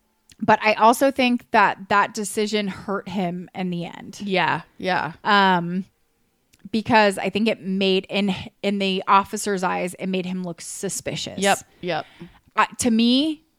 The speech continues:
Speaker 1: it wouldn't, 'cause I get where he's coming from. I
Speaker 2: Mm-hmm.
Speaker 1: understand that. This area was a very safe area that they were in. The crime rates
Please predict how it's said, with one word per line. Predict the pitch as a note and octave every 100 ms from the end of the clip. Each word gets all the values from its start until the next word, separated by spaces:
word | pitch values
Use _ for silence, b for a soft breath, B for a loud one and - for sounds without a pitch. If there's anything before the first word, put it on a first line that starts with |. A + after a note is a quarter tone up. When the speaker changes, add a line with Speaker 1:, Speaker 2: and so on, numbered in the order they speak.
| _ _
Speaker 1:
it | G#3+ G#3
wouldn't, | G#3 A3+ C4 -
'cause | - G#3
I | F#3+ F#3 _ _
get | F#3 F3+
where | G3+ F#3
he's | F3+
coming | F#3 F3+ F#3+
from. | C4 C#4+ D#4
I |
Speaker 2:
Mm-hmm. | G3+ G#3 F#3+
Speaker 1:
understand | F#3 F#3+ - - F#3+ F#3+ A3+
that. | A#3 B3 G3+
This | G3+ G3+ -
area | G3+ G#3 G#3+ G#3+
was | G3 F#3+
a |
very | F3+ F3 E3
safe | - G#3 G3+ -
area | - G#3+ G#3+ G#3+
that | G#3 G3+
they | G#3
were | G3+ G3+
in. | F#3+ F#3+ G3+ G3 b b b _
The | G3
crime | F#3+ - A3 G3 G#3 G#3+
rates | A3 G#3 G#3